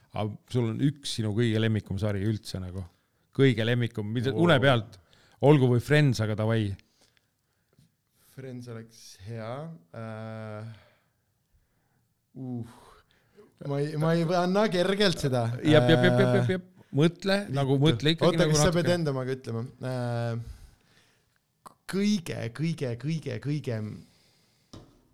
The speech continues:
Speaker 2: siis võib-olla mõnes mõttes see on väga ebapopulaarne vastus ja Family Guy vist. Sest
Speaker 1: Okei.
Speaker 2: absoluutselt iga tujuga, absoluut-, tegelikult, <sighs> ei ole,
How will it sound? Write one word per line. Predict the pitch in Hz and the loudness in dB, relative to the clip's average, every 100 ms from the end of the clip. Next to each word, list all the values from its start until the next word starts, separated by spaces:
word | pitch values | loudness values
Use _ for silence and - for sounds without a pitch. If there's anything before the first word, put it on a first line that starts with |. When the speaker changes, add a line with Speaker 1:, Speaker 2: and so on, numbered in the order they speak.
| _ _ _ _ - | _ _ _ _ -12
Speaker 2:
siis | - 165 165 - - - _ _ _ _ - | -8 -6 -6 -6 -8 -12 _ _ _ _ -12
võib-olla | 156 196 185 185 143 135 - - | -4 -2 -2 -4 -4 -6 -10 -10
mõnes | 156 175 214 180 127 | -4 -2 -2 -2 -4
mõttes | 147 165 - 131 117 - | -6 -8 -8 -8 -8 -12
see | - 143 139 135 127 | -10 -6 -4 -4 -4
on | 123 123 123 | -4 -4 -2
väga | 147 170 131 | -4 -4 -4
ebapopulaarne | 151 160 120 113 - 123 143 135 120 | -2 -4 -4 -8 -8 -6 -4 -4 -4
vastus | 123 156 - 107 | -4 -6 -8 -8
ja | 110 | -8
Family | 104 147 190 196 113 | -6 -6 -4 -6 -6
Guy | 104 104 101 | -6 -8 -8
vist. | 95 98 - _ _ _ _ _ _ | -8 -10 -14 _ _ _ _ _ _
Sest | - 127 120 98 | -8 -6 -4 -6
Speaker 1:
Okei. | 110 - _ _ - | -10 -16 _ _ -12
Speaker 2:
absoluutselt | 156 160 - 165 156 151 127 123 120 131 | -6 -6 -4 -4 -4 -4 -6 -8 -8 -6
iga | 135 127 117 | -6 -4 -4
tujuga, | 123 117 104 95 110 | -4 -4 -6 -6 -4
absoluut-, | 120 120 - 127 120 117 - - _ | -4 -6 -6 -4 -4 -6 -12 -20 _
tegelikult, | 180 214 170 - _ _ _ _ - | -4 -2 -4 -10 _ _ _ _ -10
<sighs> | 143 131 127 - - - - | -8 -8 -12 -16 -20 -20 -14
ei | - 202 | -6 -4
ole, | - | -4